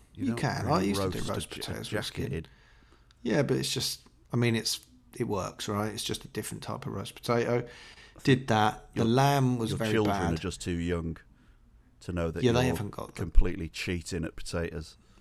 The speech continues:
Speaker 2: Yeah, complete cheating, but they didn't realise. Uh, I did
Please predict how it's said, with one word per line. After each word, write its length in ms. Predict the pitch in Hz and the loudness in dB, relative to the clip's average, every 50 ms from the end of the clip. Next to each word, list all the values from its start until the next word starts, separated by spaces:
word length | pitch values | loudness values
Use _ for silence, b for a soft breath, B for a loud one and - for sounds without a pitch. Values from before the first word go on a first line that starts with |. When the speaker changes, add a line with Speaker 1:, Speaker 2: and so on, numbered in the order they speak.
| - - - | -12 -6 0
Speaker 2:
Yeah, 380 | 131 113 110 - - 104 110 | 2 2 2 2 0 -4 -8
complete 400 | - - 117 110 - 120 120 - | -6 -6 -4 -2 -2 -2 -2 -2
cheating, 380 | - - 110 107 110 98 98 95 | -4 -2 -2 -2 -4 -4 -6 -6
but 100 | 101 98 | -6 -4
they 120 | 95 104 | -4 -4
didn't 180 | 98 104 95 95 | -4 -6 -6 -6
realise. 480 | 98 92 92 95 95 98 101 - - - B B B B B B B B - - - | -6 -6 -4 -2 -2 -2 -4 -4 -6 -10 B B B B B B B B -12 -6 -2
Uh, 400 | 104 98 98 98 101 101 98 - | 0 0 2 2 2 0 -2 -2
I 40 | - - | -4 -4
did 340 | - 110 98 98 98 - | -2 -2 -2 -2 -4 -8